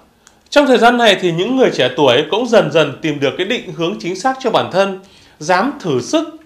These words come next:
thì sẽ gặt hái được cái thành công mạnh mẽ.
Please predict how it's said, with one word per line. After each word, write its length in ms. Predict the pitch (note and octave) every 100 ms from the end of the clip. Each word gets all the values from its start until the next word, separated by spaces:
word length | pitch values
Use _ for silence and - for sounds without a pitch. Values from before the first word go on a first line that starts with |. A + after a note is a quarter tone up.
| _ _ -
thì 120 | G3
sẽ 220 | - G#3+
gặt 140 | A3 D#3
hái 240 | C#3 D3 A3
được 160 | F3+ C3+
cái 120 | D#3+
thành 180 | F3 B2
công 180 | F#3+ F#3+
mạnh 180 | F3+ C#3
mẽ. 200 | C#3